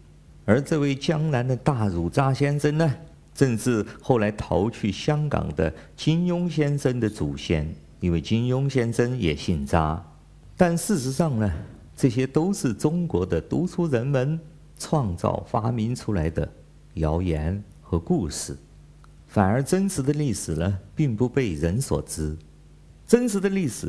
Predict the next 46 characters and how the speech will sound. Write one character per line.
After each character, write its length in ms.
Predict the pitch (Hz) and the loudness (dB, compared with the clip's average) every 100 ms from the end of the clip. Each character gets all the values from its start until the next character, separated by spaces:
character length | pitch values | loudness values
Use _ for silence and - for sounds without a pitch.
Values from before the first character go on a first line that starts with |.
| - | -2
呢， 240 | 82 98 - - | 0 -2 -6 -18
是 180 | - 165 | -2 0
这 160 | 160 160 | 2 2
位 160 | 143 | 0
查 240 | 135 139 151 | 0 0 2
士 220 | 147 117 | 0 0
廷 420 | 98 110 160 151 - | 2 2 0 -2 -10
查 300 | - 120 120 | -6 -2 0
大 220 | 127 95 | 0 0
人 400 | 85 90 131 143 - - | 0 0 0 -2 -6 -14
是 300 | - 95 80 | -2 0 0
礼 280 | 78 76 73 | -2 -4 -4
部 180 | 123 | -2
尚 300 | 123 151 104 | 0 2 0
书， 320 | 95 139 180 175 - - | 2 2 0 -4 -14 -16
他 160 | - 147 | -2 0
是 120 | 143 | 0
跟 360 | - 170 170 160 | 2 2 2 2
着 200 | 127 78 | 0 2
隆 340 | 85 120 165 | 0 0 0
科 200 | - 156 | 0 0
多， 340 | 156 165 165 175 - - - - | 0 -2 -2 -6 -16 -20 -20 0
而 160 | 127 139 | 0 2
隆 240 | 113 170 | 2 2
科 140 | 180 | 0
多 280 | 170 185 185 | 0 0 2
呢， 180 | 185 165 131 | 0 -2 -4
是 280 | - - 98 | -6 0 2
雍 280 | 113 147 160 | 2 0 0
正 220 | 156 117 | 0 -2
皇 320 | 80 82 107 | -2 -2 -2
帝 120 | 127 | -2
的 80 | 85 | -2
舅 300 | 80 165 104 | 0 0 0
舅。 260 | 80 80 - - - - | -4 -6 -8 -14 -20 0
在 140 | 165 | 2
雍 300 | 147 185 214 | 4 2 2
正 140 | 208 | 0
的 80 | 165 | 0
早 300 | 139 151 151 | 0 0 0
期 320 | - - 147 | -2 -2 0
呢， 180 | 156 156 147 | 0 -2 -6
权 400 | - 80 117 151 | -2 0 2 0
倾 300 | - 160 160 | 0 0 0
一 180 | 156 | 0
时， 520 | 95 - 82 104 160 | 0 0 0 2 0